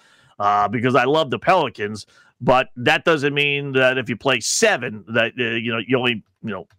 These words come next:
you don't play that. So that's what I really, really like. So anyway, uh, Tuesday, tonight, N B A, what stands out? I tell you, watching that Laker team, they're really not good. Uh, and, and watching Charlotte, I, I,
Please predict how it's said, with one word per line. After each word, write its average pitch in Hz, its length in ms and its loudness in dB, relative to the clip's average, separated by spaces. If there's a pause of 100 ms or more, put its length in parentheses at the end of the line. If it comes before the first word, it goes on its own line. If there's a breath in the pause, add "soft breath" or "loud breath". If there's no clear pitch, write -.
(220)
you 139 140 2
don't 143 160 2
play 110 180 -2
that. 87 300 -8
So 107 280 -4 (120)
that's 143 320 0
what 147 120 4
I 135 60 4
really, 127 280 2
really 107 200 -4
like. 90 320 -8 (420 loud breath)
So 156 200 2
anyway, 117 420 -2 (300 soft breath)
uh, 151 340 4
Tuesday, 160 800 -2
tonight, 180 600 0
N 202 240 2
B 190 380 -2
A, 127 360 0
what 131 280 -2
stands 170 420 0
out? 123 360 0
I 139 80 2
tell 175 180 0
you, 151 160 0 (1000 soft breath)
watching 196 420 2
that 185 200 2
Laker 180 320 0
team, 165 260 -2
they're 160 160 4
really 160 340 0
not 117 320 -2
good. 90 300 -14 (200)
Uh, 110 420 2
and, 135 140 0
and 143 180 -2
watching 190 380 0
Charlotte, 190 600 0
I, 147 160 0
I, 143 120 2